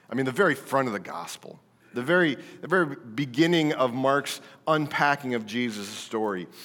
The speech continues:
He, he tells a story, uh, this pa-, this time where Jesus is minister-, ministering in Capernaum. A-, and listen to what he does starting in verse thirty-two. "That evening at sundown,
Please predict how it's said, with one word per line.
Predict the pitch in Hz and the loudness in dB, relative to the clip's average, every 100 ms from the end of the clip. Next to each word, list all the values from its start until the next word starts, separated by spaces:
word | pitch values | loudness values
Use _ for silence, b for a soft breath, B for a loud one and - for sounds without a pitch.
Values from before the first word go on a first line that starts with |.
| B B | B B
He, | 165 | -8
he | 170 160 | -4 0
tells | 185 190 | 2 2
a | 160 | 0
story, | - 156 165 156 131 110 B B B | -2 0 4 4 2 -2 B B B
uh, | 123 110 | 2 2
this | 123 127 | 0 -2
pa-, | - 160 - | 0 0 0
this | 135 127 - - | -2 -2 -4 -10
time | - 156 151 131 | 0 2 2 2
where | 123 | 0
Jesus | 120 147 151 135 | 0 -2 -4 -6
is | 123 117 | -8 -2
minister-, | 139 151 151 139 123 | 0 0 0 -4 -2
ministering | 131 156 202 175 143 | 0 2 2 2 2
in | 123 | -2
Capernaum. | - 156 180 120 107 107 B B B - | -4 -8 -4 -2 -2 -4 B B B -12
A-, | 156 185 | -2 2
and | 175 | 4
listen | 233 311 | 4 0
to | 262 | -2
what | 240 | 0
he | |
does | 185 170 165 - - | 4 4 4 0 -8
starting | - 165 | 0 2
in | 151 | 2
verse | 135 139 | 0 -2
thirty-two. | - 135 123 107 104 87 80 - _ _ _ _ _ - b b b b b - | 0 -2 -2 -4 -6 -8 -10 -20 _ _ _ _ _ -20 b b b b b 0
"That | 165 180 | 4 4
evening | 233 226 151 139 | 4 2 2 2
at | 147 | 0
sundown, | - 202 202 123 87 90 123 | 2 4 4 2 -2 -4 -8